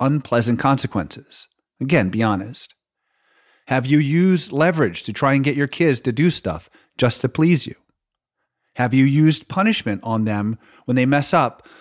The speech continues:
so they are more likely to lie to you instead of make an honest choice in the future? Have you brought negativity to your partner when they disappoint you?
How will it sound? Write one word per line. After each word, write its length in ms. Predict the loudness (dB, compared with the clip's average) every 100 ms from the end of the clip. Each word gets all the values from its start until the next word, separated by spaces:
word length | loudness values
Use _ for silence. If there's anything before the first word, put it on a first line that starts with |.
| _
so 160 | -2 2
they 120 | 2
are 80 | 2
more 200 | 2 2
likely 460 | 2 0 0 -4
to 240 | -2 -2 -2
lie 380 | -2 0 0
to 160 | 0 0
you 340 | -2 -2 -4 -8 _ _ -8
instead 300 | -2 0 0
of 100 | 0
make 180 | 0
an 120 | 0 -2
honest 420 | -2 0 0 -2 -4
choice 400 | 0 0 -2 -8 -2
in 80 | 0
the 80 | 0
future? 420 | -2 -4 -6 -14 _ _ _ _ _ _ _ _ _ _ _ _ _ _ -8
Have 240 | -4 0
you 100 | 0
brought 320 | 2 2 2
negativity 680 | 2 0 0 -2 -2 0 0 0
to 100 | 0
your 120 | 0
partner 520 | 0 0 0 -2 -4 _
when 160 | 0 2
they 80 | 2
disappoint 500 | 0 -4 0 0 -2
you? 220 | -8